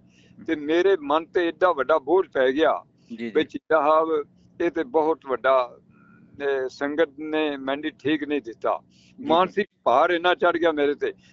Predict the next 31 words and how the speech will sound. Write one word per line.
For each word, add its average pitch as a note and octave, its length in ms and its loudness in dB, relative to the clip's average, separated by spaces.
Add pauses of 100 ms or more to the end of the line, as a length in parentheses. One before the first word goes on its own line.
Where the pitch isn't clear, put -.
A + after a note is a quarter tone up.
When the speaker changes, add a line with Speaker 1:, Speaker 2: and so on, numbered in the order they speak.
(140)
Speaker 1:
ਮੈਂ F3 160 2
ਕਿਹਾ, E3+ 140 0
"ਜੀ, E3 140 -8
ਜੇ D#3+ 140 -2
ਸੰਗਤ F3+ 460 -2
ਹੀ G3 60 -2
ਨਹੀਂ F3+ 180 -2
ਚਾਹੁੰਦੀ, D3+ 440 -2 (400)
ਇਹ D3+ 320 4
ਵੀ D#3 220 -4
ਜੇ E3 220 0
ਨਹੀਂ E3+ 140 -6
ਤੇ F3 80 0
ਫੁੱਲ E3 320 0 (380)
ਮੈਜੋਰਟੀ F3 400 0
ਦੇ F#3 180 2
ਦਿੰਦੀ F3+ 240 -2
ਮੈਨੂੰ।" D#3+ 260 -8 (640)
Speaker 2:
ਜੀ, C#3+ 180 -8
Speaker 1:
ਤੇ D3 60 -4
Speaker 2:
ਜੀ, C3+ 80 -4
Speaker 1:
ਨਾ C#3+ 100 -2
Speaker 2:
ਜੀ। F#3 200 -2
Speaker 1:
ਦੇਣ - 200 -4
ਕਰਕੇ F3 420 0
ਬ-, E3 280 -2
ਬੰਦੇ D#3+ 300 -2
ਤੇ F3 100 -8
ਮੇਰੇ F3 200 -4
ਗਿਆਰਾਂ E3 300 2
ਬਣੇ। E3 300 -4